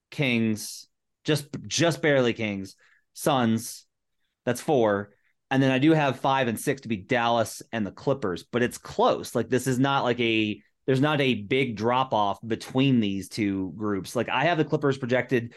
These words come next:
I, I have, um, the Dallas Mavericks projected for forty-two point eight wins, the Clippers at forty-two point six, and Minnesota at forty-two point two. Like, it's a half game difference between those three teams.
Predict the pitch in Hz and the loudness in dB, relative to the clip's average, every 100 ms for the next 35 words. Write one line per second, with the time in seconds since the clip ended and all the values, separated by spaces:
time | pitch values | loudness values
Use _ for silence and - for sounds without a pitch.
0 | - - 151 165 - 151 156 143 139 123 | -18 -4 0 2 2 0 0 2 2 0
1 | 120 - - 117 104 95 90 _ _ _ | -4 -14 -4 -2 -2 -4 -8 _ _ _
2 | 139 139 190 165 151 151 151 143 - 151 | 0 2 2 2 2 2 2 0 -4 -2
3 | 139 131 127 110 - 151 143 147 139 131 | 0 0 -4 -4 0 0 2 0 0 0
4 | 117 - 131 120 127 123 117 113 - _ | -2 0 0 2 2 4 4 2 -8 _
5 | - _ 135 135 170 170 143 135 151 139 | -20 _ -2 0 2 4 4 2 2 2
6 | 135 139 - 120 - - 135 135 - - | 2 0 0 -4 -2 -2 -2 -2 -8 0
7 | 127 131 127 147 123 110 - 113 104 113 | 4 4 4 2 2 2 0 -2 -2 -4
8 | - 101 - 87 - - _ _ _ - | -4 -6 -6 -10 -10 -14 _ _ _ -4
9 | 110 - - _ - 147 113 80 _ - | -4 -4 -16 _ -4 0 -2 -4 _ -8
10 | 135 180 196 196 175 156 143 127 113 117 | -2 -2 0 2 4 4 2 0 -2 -2
11 | 135 117 110 120 101 104 78 64 - | 0 2 0 -2 -4 -4 -6 -8 -10